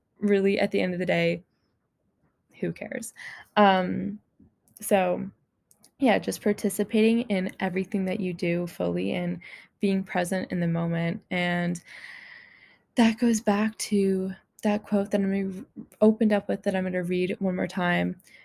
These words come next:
um, that you can apply to really anything is, "I poured months of planning,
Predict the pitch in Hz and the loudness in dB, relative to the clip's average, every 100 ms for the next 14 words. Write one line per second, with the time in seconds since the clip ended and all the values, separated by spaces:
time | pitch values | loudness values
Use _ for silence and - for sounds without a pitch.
0 | _ _ _ _ 208 185 175 170 175 180 | _ _ _ _ 2 2 2 0 -2 -4
1 | - 202 202 196 214 196 190 180 180 - | 0 2 4 2 0 -2 -2 -2 -2 -2
2 | 190 175 175 175 175 175 170 170 170 190 | -6 -2 -2 0 -2 -2 -2 -2 -2 -4
3 | - 185 175 175 170 - 175 175 - 233 | -2 2 4 4 -2 -4 -2 -2 0 2
4 | 240 233 196 196 208 - 175 170 170 | 4 4 2 2 -4 -2 -2 0 -2